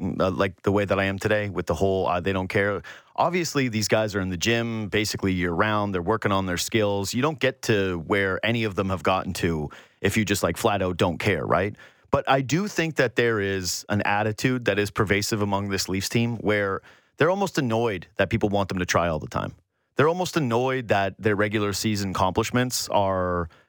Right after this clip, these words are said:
dismissed the way that they are by a large portion of the fan base and the people that talk about them. And, yeah, there is a, an element of this that I just look at their top two guys and say, and, and I'm excluding even Tavares from this because I think it's pretty clear with him that he's just,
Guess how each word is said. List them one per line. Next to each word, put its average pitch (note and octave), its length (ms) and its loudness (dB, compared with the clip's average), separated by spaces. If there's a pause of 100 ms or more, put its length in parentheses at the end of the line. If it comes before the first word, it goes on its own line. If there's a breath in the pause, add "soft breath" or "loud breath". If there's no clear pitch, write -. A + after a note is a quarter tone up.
(100)
dismissed A#2 480 0
the A2+ 80 4
way G2 140 4
that F2 160 -2
they E2 160 2
are A#1+ 260 -2 (280 soft breath)
by G#2+ 160 2
a G#2+ 100 2
large A2+ 320 0
portion A#2 320 0
of G#2 60 2
the - 40 -14
fan G2+ 200 2
base G2+ 240 0
and F#2+ 80 -4
the E2 40 -2
people G2 240 0
that F2 140 0
talk F#2 260 0
about D#2 220 -4
them. - 160 -10 (420 soft breath)
And, B2+ 400 0 (100)
yeah, F3+ 260 2
there D3 200 0
is F3+ 200 -4
a, F#3+ 340 -2
an C3 160 0
element B2+ 420 0
of G2 120 -2
this G2+ 200 0
that A2 100 2
I G#2 100 2
just A#2 180 -4
look B2+ 160 0
at C3 100 0
their A#2 120 2
top A#2+ 260 0
two A#2+ 140 0
guys G2+ 360 0
and F#2 140 -2
say, E2+ 360 0 (340 loud breath)
and, B2 120 2
and D#3+ 140 2
I'm F#3+ 140 0
excluding A2 480 -2
even F#2 240 -2
Tavares F#2+ 400 2
from G2+ 120 0
this G2 160 0
because G2 300 0
I A#2+ 60 4
think C#3 160 0
it's - 100 -2
pretty G2+ 180 0
clear G2 220 2
with F2 140 -2
him E2+ 200 0
that E2 120 0
he's G2 160 -2
just, - 220 -4